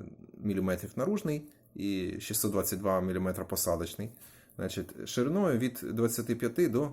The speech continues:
тридцяти двох, е, це, ну, тобто міліметрів. Е, тип ніпеля,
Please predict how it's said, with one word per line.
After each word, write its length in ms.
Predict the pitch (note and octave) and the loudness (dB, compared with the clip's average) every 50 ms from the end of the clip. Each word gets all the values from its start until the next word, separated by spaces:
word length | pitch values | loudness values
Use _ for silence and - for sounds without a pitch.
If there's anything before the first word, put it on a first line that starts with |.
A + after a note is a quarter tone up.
| - - | -6 -6
тридцяти 460 | - G#2 G#2 G2+ - F#2+ - - B2+ | -2 -2 -2 0 -2 -2 0 0 0
двох, 360 | G#2 F2+ F#2+ G#2 G#2+ - - - - - - - - - _ - - | 0 2 0 0 0 -2 -6 -18 -20 -20 -20 -20 -20 -20 _ -16 -12
е, 420 | A#2+ G2+ - - - - F2+ F2+ - | -10 -8 -8 -6 -8 -8 -8 -8 -8
це, 300 | - - - - D2 C#2+ D2 - - - - | -4 -4 -2 0 -2 -2 -4 -10 -18 -14 -8
ну, 100 | - G#2 - | -8 -8 -8
тобто 160 | D#2+ - - | -8 -8 -6
міліметрів. 460 | D#2 D#2+ D2+ E2 D#2 C#2 - - - - - _ - - - - - - - - - - - - - - - - - | -6 -4 -4 -2 -4 -4 -6 -8 -12 -14 -14 _ -20 -20 -20 -20 -20 -20 -20 -20 -20 -20 -20 -20 -20 -20 -20 -14 -8
Е, 360 | - - F#2 G2 G2 F#2+ F2 - - - _ _ - - | -4 -2 0 0 0 0 -2 -4 -8 -14 _ _ -6 -4
тип 180 | F3+ - - | -4 -2 2
ніпеля, 640 | E3+ G3 G3 - D#3+ C#3 C3 A#2 A2 F#2+ B1+ G1+ G1+ | 2 2 4 4 4 6 8 6 6 6 4 2 -4